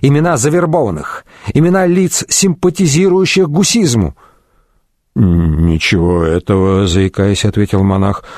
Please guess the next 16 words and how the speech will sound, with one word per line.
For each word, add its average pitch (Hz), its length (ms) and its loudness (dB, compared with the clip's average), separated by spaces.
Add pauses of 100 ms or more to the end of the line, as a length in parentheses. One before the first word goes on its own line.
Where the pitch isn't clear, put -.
(160)
«он 85 240 0
не 90 180 2
выдал». 78 480 -2 (640)
«Значит», 95 960 -2 (160)
Генч 92 460 0
встал, 92 440 -4 (480)
«завтра - 1000 -4 (600)
примешься 151 640 0
за 127 140 0
него 139 240 0
снова. 143 640 -2 (800)
Господин 175 420 0
фон 104 440 -2
Греленнорт». 110 1120 -2 (1500)
«Уделите 175 520 0
мне», 104 720 0